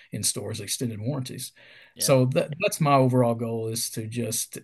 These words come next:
Speaker 1: intertwine us and that dealer as much as we can.
Speaker 2: No, that, that's awesome. And, um, you know, you mentioned a lot of the things that, that we do at Nationwide and the, the services that are available. Um,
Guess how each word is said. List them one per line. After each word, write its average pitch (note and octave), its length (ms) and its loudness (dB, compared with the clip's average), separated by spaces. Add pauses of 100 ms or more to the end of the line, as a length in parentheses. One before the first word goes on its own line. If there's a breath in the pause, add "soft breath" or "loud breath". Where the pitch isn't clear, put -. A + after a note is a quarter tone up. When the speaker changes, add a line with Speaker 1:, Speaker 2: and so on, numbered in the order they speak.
Speaker 1:
intertwine C3 800 2
us A#2+ 360 0
and A#2 140 -2
that A#2 180 -4
dealer A2+ 320 -2
as A2+ 140 -8
much A#2 180 -8
as A2 100 -10
we G#2 80 -10
can. A2+ 300 -14 (140)
Speaker 2:
No, C#3+ 200 -6
that, G#2+ 220 -10
that's - 220 -12
awesome. G#2+ 400 -8
And, G#2+ 260 -14
um, A#2 320 -8
you D3 140 -12
know, D3+ 80 -6
you C3+ 160 -8
mentioned E3+ 260 -6
a B2+ 60 -4
lot C3 200 0
of A#2+ 60 -8
the A2+ 80 -10
things B2 300 -8
that, A2 240 -8 (180)
that B2+ 100 -10
we A#2 120 -10
do A#2+ 180 -6
at A2 80 -8
Nationwide A2 460 -10
and G#2 160 -12
the, G#2 180 -12
the G#2+ 180 -12
services A#2+ 520 -10
that A2+ 160 -8
are G#2+ 100 -6
available. G#2+ 560 -8
Um, G#2+ 200 -8